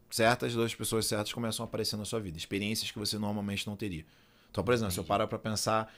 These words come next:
Speaker 1: questão de mulheres, o tipo de mulher que me atrai hoje aos vinte e nove não é o mesmo tipo de mulher que me atrairia aos vinte. Esteticamente falando, comportamento,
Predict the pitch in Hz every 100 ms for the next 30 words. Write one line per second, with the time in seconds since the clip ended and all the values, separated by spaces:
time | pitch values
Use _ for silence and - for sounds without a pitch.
0 | - 110 - 107 101 110 107 87 82 -
1 | - - 107 117 139 151 135 127 123 120
2 | 113 113 107 104 107 101 90 104 98 107
3 | 131 113 107 110 107 113 107 110 107 104
4 | 117 110 117 104 110 120 101 - - _
5 | _ _ _ _ - - 110 - 104 92
6 | 92 - 85 87 85 87 - - - -
7 | _ - 113 101 104 107 95 90 92 -